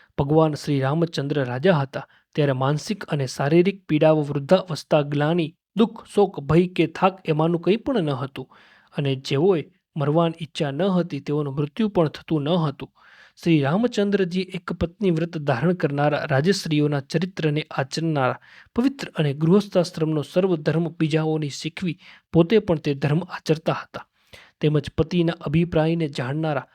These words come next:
સતી સીતાજી પણ વિનયથી નમ્ર હોય, તેમણે પ્રેમથી પતિના કહેવા પ્રમાણે વર્તી,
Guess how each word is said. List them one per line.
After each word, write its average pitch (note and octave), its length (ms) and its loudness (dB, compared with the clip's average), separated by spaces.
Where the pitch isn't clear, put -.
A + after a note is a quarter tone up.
સતી F#3+ 380 -2
સીતાજી E3 500 -2
પણ C#3 380 -6
વિનયથી D#3+ 480 0
નમ્ર E3+ 320 0
હોય, C3+ 280 -2
તેમણે D3 280 2
પ્રેમથી D#3+ 600 -2
પતિના F#3+ 360 0
કહેવા D3 380 0
પ્રમાણે C#3+ 480 -4
વર્તી, D#3 460 -4